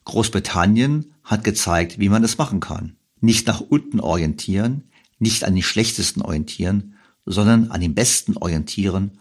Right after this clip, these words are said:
und von diesen lernen. Wird was passieren? Meine Befürchtung ist nein. Es wird wieder geredet werden, es wird wieder vergessen werden. In ein paar Jahren, wenn wir wieder eine pisa-Studie haben, sind wir noch schlechter. Und dann sagen wir, „Na ja,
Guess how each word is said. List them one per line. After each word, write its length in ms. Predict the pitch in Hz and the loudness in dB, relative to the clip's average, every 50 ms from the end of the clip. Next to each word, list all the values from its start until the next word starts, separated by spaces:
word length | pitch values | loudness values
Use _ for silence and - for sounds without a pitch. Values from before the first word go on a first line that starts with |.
| _ _ _ - | _ _ _ -6
und 100 | 110 98 | -4 -4
von 200 | - 101 90 82 | -2 -2 -2 -2
diesen 360 | 80 87 95 87 85 90 78 | -2 -2 -2 -2 0 0 -2
lernen. 480 | 73 76 73 - - - - - - _ _ _ _ _ _ _ _ _ _ _ _ _ _ _ _ _ _ _ _ _ - | -2 -2 -4 -4 -6 -8 -10 -12 -14 _ _ _ _ _ _ _ _ _ _ _ _ _ _ _ _ _ _ _ _ _ -2
Wird 220 | 107 117 113 104 | 2 2 2 4
was 160 | 101 98 - | 2 0 0
passieren? 680 | - 87 82 - - 117 120 123 131 143 151 160 - - _ _ _ _ _ _ _ _ - | 0 -2 -2 -2 0 0 0 2 2 0 -2 -4 -6 -12 _ _ _ _ _ _ _ _ -4
Meine 540 | - 90 90 92 104 117 113 117 120 120 117 | -2 0 4 4 4 4 4 2 0 -2 -4
Befürchtung 520 | - 92 - - 107 107 98 - 110 95 92 | -10 -12 -6 0 2 2 2 2 0 -2 -2
ist 220 | 80 - - - | -4 -4 -4 -4
nein. 340 | - - - - - - - - _ _ _ _ - | -4 -4 -4 -6 -8 -10 -12 -14 _ _ _ _ -8
Es 180 | - 95 - | -6 -4 0
wird 180 | - 123 113 113 | 2 0 2 2
wieder 200 | 120 104 107 95 | 2 2 2 2
geredet 500 | 82 92 85 90 101 123 131 143 135 - | 2 2 2 2 2 2 2 0 -4 0
werden, 540 | - 113 113 117 117 120 120 120 117 117 _ _ _ | 0 2 2 2 2 0 0 -2 -2 -6 _ _ _
es 140 | - 104 98 | -12 -8 -2
wird 120 | 104 98 | -2 0
wieder 100 | 92 85 | 0 0
vergessen 480 | 82 - 82 80 98 104 104 120 120 98 | -2 -2 -2 0 0 0 0 0 0 2
werden. 580 | 104 101 98 101 98 101 104 104 - - - _ _ _ - _ _ - | 2 2 2 2 2 2 2 0 -2 -6 -16 _ _ _ -20 _ _ -4
In 140 | 143 143 | -2 0
ein 120 | 147 127 101 | 2 2 2
paar 140 | 110 104 95 | 2 0 2
Jahren, 340 | 92 90 87 98 101 104 | 2 2 4 4 4 4
wenn 120 | 95 92 85 | 2 2 0
wir 60 | 101 | 0
wieder 100 | 113 123 | 0 2
eine 140 | 113 104 101 | 4 2 2
pisa-Studie 640 | - - 113 98 104 101 - - 107 98 87 90 90 | 2 0 0 2 2 2 0 0 -2 0 0 0 -2
haben, 500 | 87 85 82 85 85 85 82 82 87 - _ _ _ _ _ _ _ | -2 -2 -2 -2 -2 -4 -6 -6 -8 -14 _ _ _ _ _ _ _
sind 100 | - 110 | -2 2
wir 60 | 101 | 4
noch 160 | 113 117 123 120 | 4 4 4 2
schlechter. 640 | - 110 101 101 101 - - 98 90 90 92 95 _ _ _ _ _ _ _ _ _ _ _ _ | 2 2 2 2 0 0 -2 -2 -2 -2 -4 -8 _ _ _ _ _ _ _ _ _ _ _ _
Und 60 | - 110 | 0 0
dann 100 | 104 87 | 2 2
sagen 280 | 85 92 87 98 98 | 2 2 4 4 4
wir, 100 | 92 90 | 2 2
„Na 120 | 80 78 80 | 0 0 0
ja, 320 | 80 82 85 101 104 - | 2 2 0 0 -2 -6